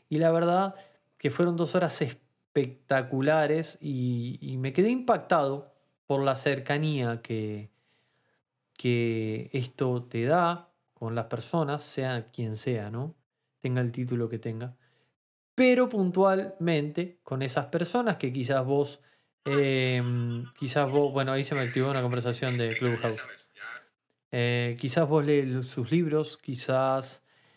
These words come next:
em, bueno, como yo, estás en un entrenamiento de alto valor o algo por el estilo, y esta aplicación lo que te da es un poco la posibilidad de interactuar directamente. Por el lado de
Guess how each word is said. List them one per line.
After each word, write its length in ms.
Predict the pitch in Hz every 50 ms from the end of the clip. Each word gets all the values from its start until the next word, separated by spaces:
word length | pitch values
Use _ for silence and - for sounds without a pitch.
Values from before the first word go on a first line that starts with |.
| _ _ _ _ -
em, 1080 | 127 123 120 117 117 117 117 113 110 107 107 110 113 110 110 110 110 110 107 107 104 -
bueno, 340 | 127 139 175 165 123 123 123
como 180 | - 127 123
yo, 320 | 123 - 143 135 131 131 -
estás 240 | - - 127 117 127
en 80 | 123 120
un 80 | 120
entrenamiento 540 | 120 117 117 120 120 120 123 127 123 123 120
de 60 | 117 113
alto 160 | 113 117 113
valor 380 | 120 127 147 147 143 143 - _ _ _ _ _ _ _ _ _ -
o 120 | 143 143
algo 200 | 147 147 147 139
por 140 | 143 143 147
el 100 | 147 147
estilo, 540 | 143 127 - - 170 165 165 160 160 160 - _ _ _ _ -
y 140 | 175 165 156
esta 180 | - - 165
aplicación 500 | 156 156 165 156 160 139 127 - 165 160
lo 120 | 156 151 147
que 100 | 156 143
te 140 | 147 143
da 300 | 147 147 151 151 - - _ _ -
es 300 | - 131 127 127 - -
un 200 | - 139 127 123
poco 460 | - 127 120 120 - 123 120 120 123 - _ _ _ _ _ _ _ _ _ _ _ _ _ _ _ _ _ _ _ _ _ _ _ _ -
la 220 | - 202 214 214
posibilidad 840 | - 208 185 156 - - 175 165 160 165 156 165 165 170 160 156 160 156
de 100 | 147 143
interactuar 960 | 143 135 131 123 127 143 139 135 135 131 127 - 160 160 151 151 156 - - -
directamente. 1300 | 131 135 131 123 - 156 160 151 160 151 151 151 - - 131 123 123 120 117 113 117 - - - _ _ _ _ _ _
Por 140 | - 185 196
el 140 | 208 220 233
lado 500 | 240 247 247 240 240 240 240 240 240 175
de 540 | 180 170 175 185 185 196 196 208 - - _